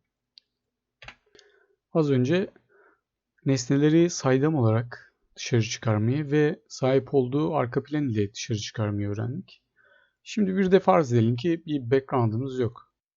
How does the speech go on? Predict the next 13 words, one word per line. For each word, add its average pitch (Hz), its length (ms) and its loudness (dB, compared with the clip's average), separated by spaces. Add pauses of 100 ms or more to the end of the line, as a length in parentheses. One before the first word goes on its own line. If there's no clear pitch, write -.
(160)
Şunu 131 240 -8
kapatalım. 123 600 -6 (760)
Gördüğünüz 135 400 -2
gibi 110 300 -2 (880)
herhangi 139 480 -2
bir 107 160 -2
background'ımız 120 640 -2
bulunmuyor. 110 480 -6 (160)
Sadece 117 540 -2
nesnelerimiz 143 640 -2
var. 139 280 -8 (840)
Böyle 170 340 6
durumlarda 127 680 2